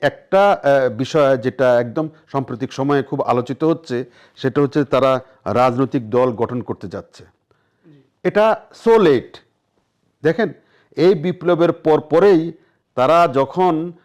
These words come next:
এই, জুলাই এবং আগস্টের প্রথম দিকে তারা যেভাবে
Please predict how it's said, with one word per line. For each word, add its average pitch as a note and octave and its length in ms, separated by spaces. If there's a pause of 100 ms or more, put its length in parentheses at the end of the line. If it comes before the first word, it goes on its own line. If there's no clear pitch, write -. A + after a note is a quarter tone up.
(120)
এই, A#2+ 640
জুলাই D#3+ 460
এবং C#3 360
আগস্টের C#3+ 420
প্রথম F3 320
দিকে C#3+ 340 (360)
তারা C3 200
যেভাবে D3 600